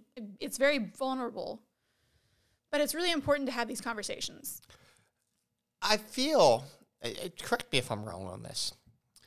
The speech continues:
Speaker 2: as a woman, is it easier to be like, do you, when you go into sex, do you really have to feel like you know what you're doing, or can you just kinda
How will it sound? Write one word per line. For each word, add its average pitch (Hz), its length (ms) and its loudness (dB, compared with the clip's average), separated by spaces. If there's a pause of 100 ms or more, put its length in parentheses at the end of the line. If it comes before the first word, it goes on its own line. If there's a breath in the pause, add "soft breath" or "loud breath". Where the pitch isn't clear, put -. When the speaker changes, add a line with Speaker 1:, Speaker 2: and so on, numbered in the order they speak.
(340 soft breath)
Speaker 2:
as 240 220 4
a 214 100 8
woman, 110 440 0 (1040)
is 165 220 0
it 170 220 0
easier 226 540 0
to 175 220 -2
be 147 180 0
like, 120 340 4 (200)
do 151 100 -6
you, 214 300 -2 (400 soft breath)
when 175 120 -2
you 233 120 4
go 180 340 6
into 131 240 -2
sex, - 560 -4
do 139 80 -4
you 165 180 0
really 151 400 4
have 131 300 2
to 127 80 -6
feel 127 200 2
like 127 200 2
you 123 140 -4
know 120 640 4
what 123 200 -2
you're 135 120 -4
doing, 127 500 -2
or 117 180 0
can 120 200 -6
you 123 140 -4
just 113 200 -4
kinda 113 240 -4